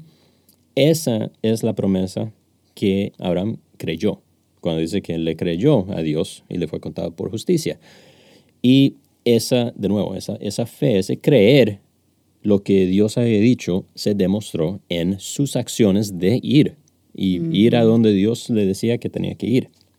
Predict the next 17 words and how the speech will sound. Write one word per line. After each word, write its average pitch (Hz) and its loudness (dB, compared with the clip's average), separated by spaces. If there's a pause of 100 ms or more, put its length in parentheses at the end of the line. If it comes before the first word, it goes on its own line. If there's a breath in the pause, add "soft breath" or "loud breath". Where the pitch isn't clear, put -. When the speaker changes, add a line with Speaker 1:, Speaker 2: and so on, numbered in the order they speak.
Speaker 1:
sin 123 -2
saber 147 0
nada, 160 0 (220)
Speaker 2:
Ujú. 175 -8
Speaker 1:
nada 135 2
más 143 -2
que 165 -2
la - -4
palabra 92 -2
de 90 -2
Dios, - -6
lo - -12
que 90 -10
Dios 90 -8 (100)
le 95 -4
había 95 -4 (180)
prometido. - -6